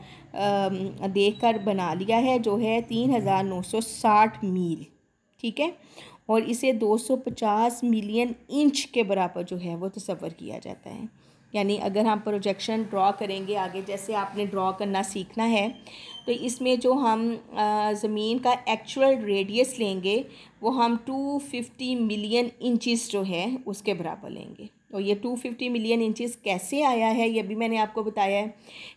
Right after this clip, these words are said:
कि ये एक औसत या एवरेज,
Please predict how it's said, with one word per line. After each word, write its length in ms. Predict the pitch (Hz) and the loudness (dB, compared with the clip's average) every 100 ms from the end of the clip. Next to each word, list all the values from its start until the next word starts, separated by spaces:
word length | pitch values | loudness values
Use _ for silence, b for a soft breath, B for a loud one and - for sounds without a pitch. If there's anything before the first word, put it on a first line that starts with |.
| - | -4
कि 60 | |
ये 500 | 226 220 233 247 254 B B - | -2 4 4 4 0 B B 0
एक 400 | 226 226 - - | 0 0 -4 2
औसत 420 | 254 262 320 - | 6 6 4 -4
या 280 | 226 240 226 - | -4 -2 0 2
एवरेज, 540 | 220 220 233 269 240 | 2 2 0 0 -2